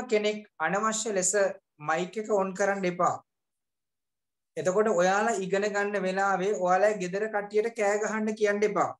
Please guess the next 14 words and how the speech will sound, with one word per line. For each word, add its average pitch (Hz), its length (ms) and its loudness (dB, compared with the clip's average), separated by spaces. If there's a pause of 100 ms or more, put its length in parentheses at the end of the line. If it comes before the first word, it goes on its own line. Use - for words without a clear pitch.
(1700)
මොකද 190 200 0
කෑ 170 280 2
ගහ 202 280 0 (260)
ඉගෙන 180 280 -4
ගන්න 202 340 -2
බෑනේ. 202 360 -2 (1500)
ඒක 170 180 -2
නිසා 170 720 0
දුරකථන 240 720 0
විනය 202 300 -2
අංක 220 320 -2
එකට 214 340 -2
තියෙන්න 185 360 -2
ඕන. 139 240 -2